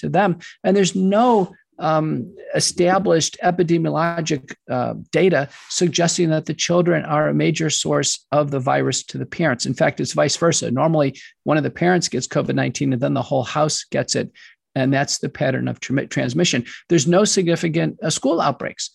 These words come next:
So children go to school. There's no credible cases where the children, uh, contaminate the, uh, teachers, and they develop covid nineteen. And finally, two important analyses have weighed in,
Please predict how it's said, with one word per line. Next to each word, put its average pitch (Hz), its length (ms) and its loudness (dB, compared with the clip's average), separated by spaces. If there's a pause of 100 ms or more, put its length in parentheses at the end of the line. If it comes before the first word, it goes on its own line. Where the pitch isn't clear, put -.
(140)
So 156 300 2
children 190 340 0
go 180 140 2
to 175 80 2
school. 202 320 0
There's 170 180 0
no 175 140 -2
credible 175 360 0
cases 170 440 -4
where 160 100 0
the 156 100 -4
children, 165 460 0 (300)
uh, 147 100 0
contaminate 156 800 0
the, 143 340 -2 (100)
uh, 131 280 -4 (260)
teachers, 139 540 0 (460)
and 147 120 2
they 165 80 4
develop 175 320 0
covid 147 240 -2
nineteen. 139 480 -2 (220)
And 175 200 4
finally, 208 440 2
two 233 300 -2
important 220 400 -2
analyses 175 680 0
have 156 180 -4
weighed 156 260 0
in, 143 260 0